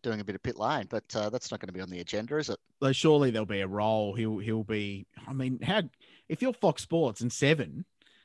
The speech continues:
Speaker 2: like, you roll into that race and you've got two of your reporters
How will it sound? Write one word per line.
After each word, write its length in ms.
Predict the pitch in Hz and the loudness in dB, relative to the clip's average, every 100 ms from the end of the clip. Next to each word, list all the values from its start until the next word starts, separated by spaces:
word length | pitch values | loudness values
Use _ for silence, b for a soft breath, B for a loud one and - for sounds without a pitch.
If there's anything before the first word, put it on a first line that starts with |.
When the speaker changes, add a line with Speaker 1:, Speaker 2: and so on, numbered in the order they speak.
| b | b
Speaker 2:
like, 160 | 160 160 | 0 2
you 80 | 180 | 4
roll 200 | 220 165 | 6 6
into 200 | 156 139 | 4 4
that 180 | 143 156 | 2 4
race 340 | 135 120 - | 2 2 -2
and 140 | 143 135 | 0 2
you've 180 | 135 131 | 4 4
got 220 | 139 - - | 2 0 -4
two 300 | - 156 165 | 2 6 6
of 100 | 139 | 4
your 120 | 127 120 | 2 0
reporters 560 | 117 127 156 143 120 | 0 2 4 4 0